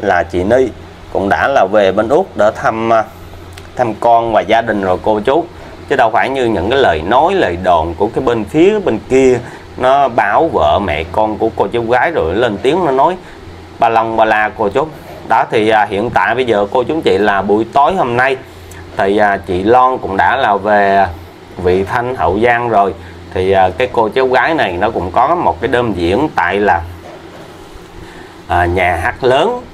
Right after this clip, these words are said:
quận nhất, à, thành phố Hồ Chí Minh nha, cô chú anh chị. Nhưng mà hiện tại bây giờ là vé đồ là buôn, à, bán là ớ luôn, cô chú. Tại vì á,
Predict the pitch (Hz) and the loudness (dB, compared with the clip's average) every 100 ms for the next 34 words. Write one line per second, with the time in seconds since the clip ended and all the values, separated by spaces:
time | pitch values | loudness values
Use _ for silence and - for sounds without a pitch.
0 | - 82 85 123 175 - 117 113 - - | -10 -6 -2 -2 -2 0 0 2 0 -4
1 | - - - 90 85 127 139 147 95 120 | -18 -20 -10 -8 -4 0 2 0 0 0
2 | 117 104 104 98 135 127 87 - - - | 0 0 0 0 0 2 0 -4 -16 -10
3 | 139 143 139 123 107 104 113 98 92 131 | -2 0 2 2 2 0 0 0 0 2
4 | 110 107 110 92 95 151 196 240 143 104 | 2 4 4 2 2 4 4 2 2 2
5 | 101 95 123 135 131 131 131 123 120 117 | 2 4 4 4 2 0 0 2 2 0
6 | 131 - 214 190 92 - 156 220 214 139 | -4 -2 0 0 0 0 2 4 2 2
7 | 117 113 143 175 - - 95 113 104 123 | 2 2 2 0 -2 -2 0 2 4 4